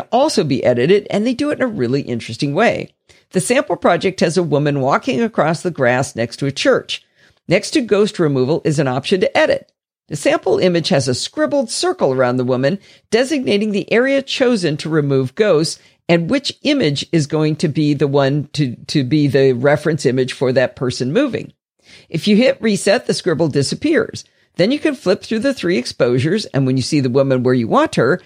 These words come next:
scribble around her. This will tell Hydra to use that image as the primary one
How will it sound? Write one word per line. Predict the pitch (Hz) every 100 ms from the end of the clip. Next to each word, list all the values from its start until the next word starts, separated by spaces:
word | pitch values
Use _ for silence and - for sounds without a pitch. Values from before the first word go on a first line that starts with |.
| _ -
scribble | - - 247 247 226
around | - 226 262 247 180
her. | 135 - _ _ -
This | - 359
will | 339
tell | 277
Hydra | 240 233 214 220
to | 170
use | 139 262 254
that | 233 -
image | 208 202 185
as | 160
the | -
primary | - 285 269 165 139
one | 131 127